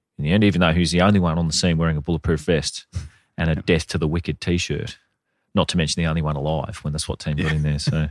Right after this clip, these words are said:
Speaker 2: <laughs> It's a hard sell.
Speaker 1: It is.
Speaker 2: That's a hard
Speaker 1: That's
Speaker 2: not
Speaker 1: a not
Speaker 2: guilty sell.
Speaker 1: Wow, that's a fucking good. They got some good lawyers over there, though, so you never know. He's headed for death row as we speak. Um, Sebring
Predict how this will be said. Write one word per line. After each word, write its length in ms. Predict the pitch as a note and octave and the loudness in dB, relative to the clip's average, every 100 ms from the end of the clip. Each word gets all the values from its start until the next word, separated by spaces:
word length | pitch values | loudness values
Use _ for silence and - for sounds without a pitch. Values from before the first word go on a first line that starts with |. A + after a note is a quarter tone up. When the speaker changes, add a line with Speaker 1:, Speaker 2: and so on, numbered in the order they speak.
| - | -6
Speaker 2:
<laughs> 520 | - - - - - | -10 -10 -12 -14 -10
It's 180 | - - | -8 0
a 80 | G2 | 2
hard 280 | F2+ F#2+ F#2 | 4 2 2
sell. 340 | G2+ F2+ E2+ - | 2 2 0 -6
Speaker 1:
It 160 | F2+ E2+ | -4 -2
is. 260 | E2 D2+ | 0 0
Speaker 2:
That's 140 | - - | 2 4
a 80 | E2+ | 4
hard 260 | G2+ G2+ | 4 2
Speaker 1:
That's 160 | F#2 F#2+ | 0 0
Speaker 2:
not 60 | F2 | 2
Speaker 1:
a 40 | |
not 60 | G2 | 2
Speaker 2:
guilty 240 | F#2+ F#2+ | 0 -2
sell. 360 | - F#2 E2+ - - | 0 2 2 -2 -10
Speaker 1:
Wow, 240 | C#2+ D2 D2 D2 | -12 -10 -10 -10
that's 160 | - | -10
a 40 | B1+ | -14
fucking 360 | - D2 - | -14 -12 -10
good. 120 | - E2 | -8 -4
They 60 | |
got 120 | F2+ | -2
some 100 | F#2+ | -2
good 120 | F#2 F2 | -2 0
lawyers 220 | F2 D#2+ | 0 0
over 160 | D#2 | 0
there, 140 | D2 D#2 | 0 0
though, 120 | F2+ | 0
so 120 | - - | -2 -2
you 60 | |
never 140 | D#2+ E2 | -2 0
know. 140 | D2+ - _ _ _ _ | 0 -4 _ _ _ _
He's 140 | G#2 F#2+ | 0 4
headed 200 | F2+ D#2 | 2 0
for 100 | D#2+ | -2
death 260 | E2+ - | -2 0
row 300 | F2 D#2 F#2 - | 0 0 0 0
as 220 | F#2 D#2+ | -2 0
we 100 | E2 | -2
speak. 460 | C#2+ - G#2 D#2+ - _ _ _ _ _ _ F2+ | -2 2 2 2 -8 _ _ _ _ _ _ -2
Um, 600 | F#2 F#2 F2+ F2 D#2 - _ _ _ - _ _ _ _ | 2 4 4 2 -2 -6 _ _ _ -20 _ _ _ _
Sebring 580 | - - A#2+ A2 E2 D2 | -2 0 2 2 2 0